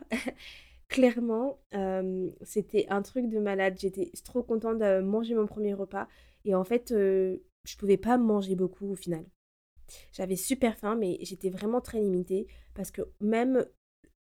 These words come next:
même si j'avais faim, bah, mon intestin me le permettait pas.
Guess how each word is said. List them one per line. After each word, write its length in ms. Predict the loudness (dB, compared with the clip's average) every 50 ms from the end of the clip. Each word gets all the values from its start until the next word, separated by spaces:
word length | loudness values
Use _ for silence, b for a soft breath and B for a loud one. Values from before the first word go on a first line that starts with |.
| _ _ _ 0
même 180 | 4 4 4 4
si 160 | 2 0 0
j'avais 300 | 2 2 2 2 0 0
faim, 340 | 0 -2 -2 -2 -2 -2 -6 _ _ _ _ _ -6
bah, 420 | -2 0 2 2 2 0 -2 -4 _ _ _ _ -2
mon 220 | 2 4 4 4
intestin 360 | 4 2 0 -4 -4 -2 0 2
me 140 | 2 4
le 140 | 4 2 2
permettait 420 | 2 2 4 4 4 4 2 -4 -6
pas. 240 | -6 -6 -8 -8